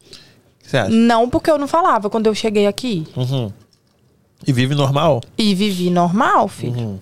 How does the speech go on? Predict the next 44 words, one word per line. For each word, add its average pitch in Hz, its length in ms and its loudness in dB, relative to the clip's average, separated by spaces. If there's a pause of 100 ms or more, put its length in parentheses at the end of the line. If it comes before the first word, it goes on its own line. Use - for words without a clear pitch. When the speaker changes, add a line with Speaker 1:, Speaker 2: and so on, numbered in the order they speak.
(120)
Speaker 2:
Vivi 175 280 -4
normal. 196 540 -2
Tipo - 200 -6
assim, 190 300 -2 (800)
é, 185 300 -2 (340)
você - 240 -2
pede 202 300 0
ajuda 233 340 -2
pros 233 220 -6
outros. 269 400 0 (340)
Por 190 140 -2
exemplo, 180 300 -2
quando 170 160 -8
eu 170 40 -8
cheguei, 175 340 0
eu 185 40 2
tive 196 180 -4
que 202 100 -10
pedir 190 200 -4
ajuda 196 340 -2
pra 185 140 -6
pessoa 180 480 -2 (320)
ligar 196 340 -2
pra 185 320 0
negócio 180 400 -4
de 269 60 0
luz 277 240 0
lá, 226 480 0 (160)
do 185 100 -6
apartamento, 214 880 -2 (680)
seguro 262 580 0
do 208 80 -4
apartamento, 214 760 -4
coisas 254 760 0
que - 140 0
eu 196 60 0
precisava 190 680 -2
muito 208 480 -2
do 202 80 -4
inglês, 208 560 0
eu 202 100 -2
sempre 196 340 -8
incomodava 220 500 0
alguém. 247 400 -2